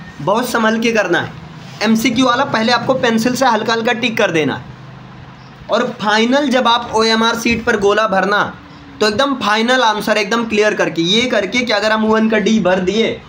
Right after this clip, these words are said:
तो मैं क्या, मेरा बाप भी नहीं बदल सकता है, किसी वाला option होगा। Clear है? क्योंकि यहाँ पर केवल मैं ही बैठा हूँ, समझे?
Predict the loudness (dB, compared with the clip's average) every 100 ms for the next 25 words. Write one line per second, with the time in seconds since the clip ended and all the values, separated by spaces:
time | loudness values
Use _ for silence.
0 | -10 -2 0 2 0 2 0 -2 0 0
1 | 2 2 2 2 2 2 -2 0 -2 -2
2 | -4 -2 0 0 -2 -2 -2 0 -2 -2
3 | -4 -2 -4 -2 -2 0 0 -2 -2 -4
4 | -2 0 2 2 2 0 0 0 2 2
5 | 2 2 0 0 0 -2 -4 -6 -4 -2
6 | -2 0 0 0